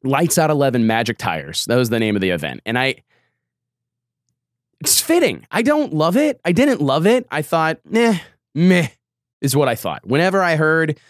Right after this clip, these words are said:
when I started seeing the logo, I go, "Meh, that's what I thought. Meh,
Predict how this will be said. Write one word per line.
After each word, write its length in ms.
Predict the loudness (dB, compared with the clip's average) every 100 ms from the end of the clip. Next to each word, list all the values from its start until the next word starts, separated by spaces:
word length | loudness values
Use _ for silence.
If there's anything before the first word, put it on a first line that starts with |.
| _ _
when 140 | -2
I 40 | 0
started 340 | 0 0 2
seeing 280 | 2 2 2
the 80 | 2
logo, 560 | 0 0 0 0 -4 _ _ _
I 80 | 0
go, 140 | 0 0 -2
"Meh, 380 | 2 2 2 -4 _ _ _
that's 200 | -4 0
what 120 | 0
I 100 | 0
thought. 260 | -4 -10 -10 _ _ _ _ _ _ _ _ -2
Meh, 280 | 0 0